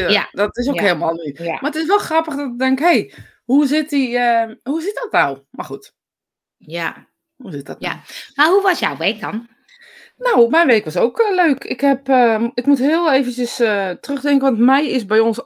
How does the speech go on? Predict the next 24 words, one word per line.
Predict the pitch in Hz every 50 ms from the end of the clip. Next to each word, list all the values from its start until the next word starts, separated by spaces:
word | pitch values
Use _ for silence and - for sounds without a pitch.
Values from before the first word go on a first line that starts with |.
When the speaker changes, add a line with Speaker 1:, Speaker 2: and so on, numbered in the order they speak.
| _
Speaker 2:
altijd | - - 349 370 311 - 240 214 - - -
een | - 190 185 - _ _ _ _ _
vreselijk | - 156 151 - - - 262 294 330 349 339 269 277 262 208
drukke | 226 220 202 - 185
maand. | 160 160 185 220 285 349 311
Heel | 262 233 247 294 339 359 339
veel |
Speaker 1:
Mhm. | 302 285
Speaker 2:
verjaardagen. | 214 220 214 208 214 240 254 269 269 277 302 302 269 311 330 -
En, | - - 202 214 208 208 202 202 185 - - _ _ _
ehm, | - - 202 202 196 190 185 180 180 180 175 175 165 - _
dus | - 208 208
dat | 202 220 220 220
is | 226 196
altijd | 214 196 196 196 214 214
zo'n, | 214 233 214 214 208 202
zo'n | 208 - 214 196 190 175 180
maand | 190 202 214 226 240 240 226
waarin | 202 208 185 180 196 185
het | 185 175
heel | 196 196 196 185
chaotisch | 165 - 185 165 147 - 202 208 - - 285
is. | 277
We | _